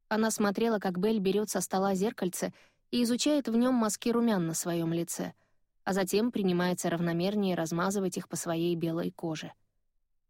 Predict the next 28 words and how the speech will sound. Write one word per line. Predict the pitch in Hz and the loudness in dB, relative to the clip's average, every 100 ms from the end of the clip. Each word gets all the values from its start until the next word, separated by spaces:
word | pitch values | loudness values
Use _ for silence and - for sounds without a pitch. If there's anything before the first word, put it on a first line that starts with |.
| _ _ _ - | _ _ _ -4
"Как | 220 185 - | -2 0 0
можно | 180 180 175 170 | 2 2 0 0
жить | 196 269 | 0 -2
с | - | -2
самой | 208 190 190 | 0 2 0
собой, — | - 170 175 277 320 - _ _ | 0 -2 2 0 0 -8 _ _
сказала | - - 185 180 175 | -8 -2 0 2 2
Белль, — | 180 175 - _ _ _ - | 2 0 -4 _ _ _ -2
если | 262 - 262 | 0 4 4
решишься | 247 254 - - - 175 | 4 2 2 0 0 0
на | 185 | 0
такое?" | 180 170 175 160 160 - _ _ _ _ _ _ _ _ _ _ 220 | 0 -2 0 0 -4 -10 _ _ _ _ _ _ _ _ _ _ 0
Раздумья | 226 226 269 311 269 233 | 2 4 4 4 4 2
об | 220 | 2
этом | 294 254 233 | 2 2 4
Лили | 233 254 | 4 2
принесла | 233 220 214 - 220 | 2 0 0 0 -2
с | 220 | -2
собой | - 190 208 240 | 0 0 2 2
на | 214 | 2
Либон-стрит. | 202 185 208 208 - 190 175 - - _ _ _ _ - | 2 2 2 0 0 0 -2 -4 -16 _ _ _ _ -2
Она | 196 196 | 0 2
легла | 190 196 | 2 2
на | 190 180 | 2 2
узкую | 180 - 175 165 | 0 0 -2 0
кровать | 175 170 190 196 - _ _ _ - | -2 0 -2 -2 -10 _ _ _ -4
и | 190 | 0
задрожала. | 190 190 185 185 165 170 | 0 0 0 0 -2 -6